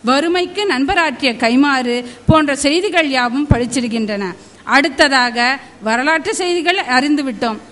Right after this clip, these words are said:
ஆம், இதன் தொடர்பு உள்-, உள்ளது இசைக்கருவிகள் மற்றும் கலைகள். இசை கேட்க செவிகளை தருவீர்களா? வ-,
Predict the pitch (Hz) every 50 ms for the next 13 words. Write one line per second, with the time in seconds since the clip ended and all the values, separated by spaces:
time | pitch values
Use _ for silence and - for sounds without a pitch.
0 | - - - 269 294 294 269 247 240 233 285 277 277 277 247 285 269 269 330 359
1 | 320 277 330 320 311 320 311 320 277 254 269 277 294 302 302 277 285 339 330 269
2 | 262 254 339 339 349 247 - 277 262 262 254 254 254 277 294 277 240 220 - 262
3 | 269 269 247 247 - - - - - 240 233 233 247 247 214 208 190 - - -
4 | - - - - - - - - - - - - - - - - - - - -
5 | - - - - - 240 233 214 262 311 311 302 320 311 294 311 359 339 320 285
6 | 269 247 240 - - - - - - - - 277 277 294 320 320 311 311 311 330
7 | 269 - 262 247 269 262 311 320 294 277 294 294 320 381 349 - - - - -
8 | - - - - - - - - - - 262 254 254 254 247 247 240 240 240 226